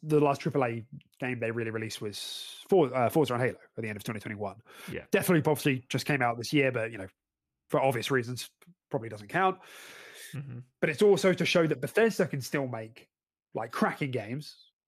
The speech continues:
Speaker 1: because their last title was Fallout seventy-six.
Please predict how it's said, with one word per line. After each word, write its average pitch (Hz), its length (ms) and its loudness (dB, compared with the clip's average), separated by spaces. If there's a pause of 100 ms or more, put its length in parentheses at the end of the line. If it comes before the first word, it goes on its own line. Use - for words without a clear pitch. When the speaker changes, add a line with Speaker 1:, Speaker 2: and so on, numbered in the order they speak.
(420)
Speaker 1:
because 117 640 -4 (380)
their 123 140 2
last 120 440 -2 (400)
title 117 440 -4 (280)
was - 180 -10
Fallout 127 280 2
seventy-six. 117 800 -6